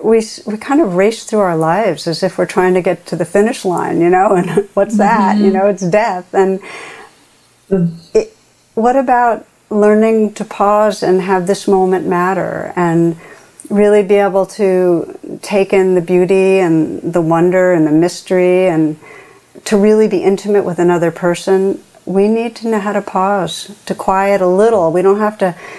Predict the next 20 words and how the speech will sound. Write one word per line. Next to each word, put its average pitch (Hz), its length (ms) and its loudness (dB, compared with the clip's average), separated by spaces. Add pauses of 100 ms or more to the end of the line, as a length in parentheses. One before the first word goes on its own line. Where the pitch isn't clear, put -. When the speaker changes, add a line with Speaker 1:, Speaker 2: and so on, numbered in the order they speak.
(340)
Speaker 1:
get 196 160 0
rid 202 160 2
of 247 120 -2
our 180 140 -2
thoughts, 165 460 -4
but - 160 -4
to 180 80 -8
quiet 214 500 0
enough 196 340 0
so 185 380 0
there's 185 260 -2
a 185 60 -2
quality 190 800 0
of 165 160 -6
spaciousness 185 1000 -2
and 165 160 0
here-ness 175 720 0
and 165 240 -2 (460)
openness. 185 800 -2
Speaker 2:
Mm. 208 160 -12